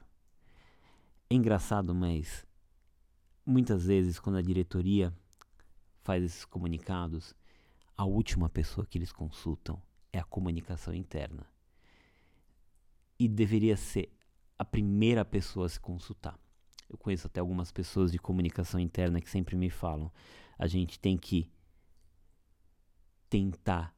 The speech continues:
digerir uma mensagem, compartilhar com toda a equipe e depois receber todos os feedbacks de uma coisa que a gente sabia que não tava certa,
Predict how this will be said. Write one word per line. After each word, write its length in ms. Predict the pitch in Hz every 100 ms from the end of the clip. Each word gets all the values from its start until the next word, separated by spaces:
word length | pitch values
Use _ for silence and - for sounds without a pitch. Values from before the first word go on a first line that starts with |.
| -
digerir 580 | 110 104 101 101 101 147
uma 160 | 180
mensagem, 800 | 156 117 - 85 78 78 87 101 _ _ _ _ _
compartilhar 840 | - 113 107 98 - 95 95 123 160
com 120 | 151
toda 220 | 131 110
a 20 |
equipe 420 | 92 - 113 - -
e 80 | 113
depois 340 | 113 117 113
receber 400 | 113 - 95 101
todos 300 | 113 113 110
os 180 | 110 -
feedbacks 640 | 107 98 85 90 101 - -
de 80 | 101
uma 160 | 98
coisa 280 | - 104 104
que 120 | -
a 20 |
gente 240 | 101 107 -
sabia 520 | 135 131 104 104 110
que 120 | -
não 180 | 98 92
tava 240 | 92 92 98
certa, 440 | 80 73 -